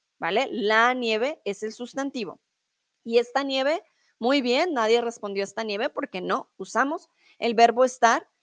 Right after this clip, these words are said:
Ah, si no es con ando yendo, podemos decir está nevando, que ya cambiaría el significado.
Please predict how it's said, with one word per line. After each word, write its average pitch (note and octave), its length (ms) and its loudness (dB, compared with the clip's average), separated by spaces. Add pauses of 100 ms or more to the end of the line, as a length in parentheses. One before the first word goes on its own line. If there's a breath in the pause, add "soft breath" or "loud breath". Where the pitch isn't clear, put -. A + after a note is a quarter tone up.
(360 loud breath)
Ah, G#3 500 6
si D4 320 0
no C#4+ 440 4
es A#3 160 -4
con A#3 200 0
ando G3 240 0
yendo, A#3 460 0
podemos G#3 420 0
decir A#3+ 300 -6
está A3+ 320 0
nevando, A3 540 0 (200)
que G3 180 -4
ya G3 220 8
cambiaría G3+ 440 2
el E3+ 60 -8
significado. G3+ 720 -8